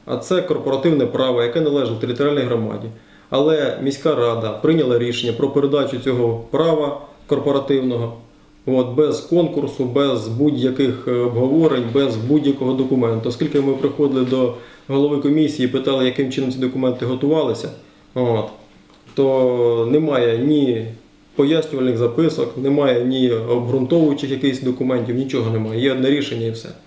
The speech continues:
Проблема юридична. Е, є співвласник сорок дев'ять відсотків, який тепер ходить і не дає можливості ні призначити керівника, от, ні якимось чи-, чином щось зроб-, щось робити.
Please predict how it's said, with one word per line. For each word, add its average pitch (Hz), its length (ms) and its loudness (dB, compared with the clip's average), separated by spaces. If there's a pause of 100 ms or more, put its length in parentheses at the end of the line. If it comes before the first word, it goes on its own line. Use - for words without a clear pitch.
(120)
Проблема 151 520 2
юридична. 151 580 0 (480)
Е, 120 280 2
є 147 320 2
співвласник 123 680 0 (160)
сорок 151 220 2
дев'ять 147 200 0
відсотків, 147 420 -2
який 147 260 0
тепер 156 280 0
ходить 151 420 0 (260)
і 156 100 2
не 156 80 0
дає 170 160 2
можливості 151 560 0
ні 202 160 4
призначити 151 640 0
керівника, 139 800 0 (800)
от, 147 320 2 (120)
ні 180 480 2
якимось 156 420 0
чи-, - 360 -2
чином 175 300 2
щось 156 180 0
зроб-, 147 260 0
щось 170 240 0
робити. 127 420 -2